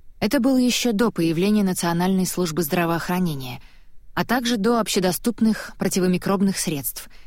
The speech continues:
и я до сих пор отчётливо помню страх от осознания того, что отец может умереть. Единственное, что приносило ему облегчение,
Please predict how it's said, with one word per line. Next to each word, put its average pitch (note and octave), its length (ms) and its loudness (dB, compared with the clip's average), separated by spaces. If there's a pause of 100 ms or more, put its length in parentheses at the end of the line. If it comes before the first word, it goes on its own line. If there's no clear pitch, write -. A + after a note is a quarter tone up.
(220)
и G3 80 2
я F#3 160 2
до F3+ 80 0
сих F#3 200 0
пор A#3 160 0
отчётливо F#3+ 540 0
помню G3 320 2
страх F#3+ 460 -2
от - 140 -4
осознания D#3+ 580 -2
того, D#3+ 400 0 (340)
что - 220 -2
отец E3 360 -2
может D#3+ 300 -2
умереть. D3+ 480 -4 (800)
Единственное, G3 680 2
что F3+ 160 -2
приносило F#3 480 0
ему F3+ 260 2
облегчение, F3+ 720 0